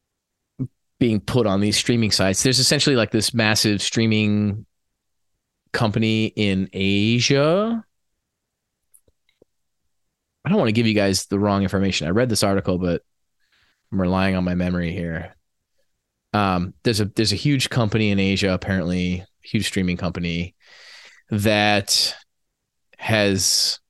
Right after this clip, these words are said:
A I created music on their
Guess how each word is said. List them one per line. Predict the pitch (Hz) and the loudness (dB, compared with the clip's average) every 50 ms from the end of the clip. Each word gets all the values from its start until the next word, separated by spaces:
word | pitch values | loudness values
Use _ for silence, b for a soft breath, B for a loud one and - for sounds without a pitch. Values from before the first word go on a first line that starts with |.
| _ _ _ - | _ _ _ -2
A | 101 104 98 | 0 0 2
I | 92 87 87 87 85 87 87 - | 2 2 2 2 0 0 -2 -4
created | - - 92 85 80 82 82 85 82 65 - | -4 -2 -2 -2 0 0 -2 -2 -2 -6 -8
music | 98 95 92 78 78 76 69 - - - - _ _ _ _ _ _ _ - | -6 -6 -6 -4 -4 -6 -8 -10 -12 -18 -20 _ _ _ _ _ _ _ -8
on | 85 87 85 85 80 80 78 73 71 60 - _ - | -6 -4 -4 -4 -4 -6 -6 -8 -8 -10 -12 _ -16
their | - - - 76 73 73 69 64 64 65 - - - _ | -14 -10 -6 -6 -4 -4 -6 -6 -8 -10 -12 -14 -16 _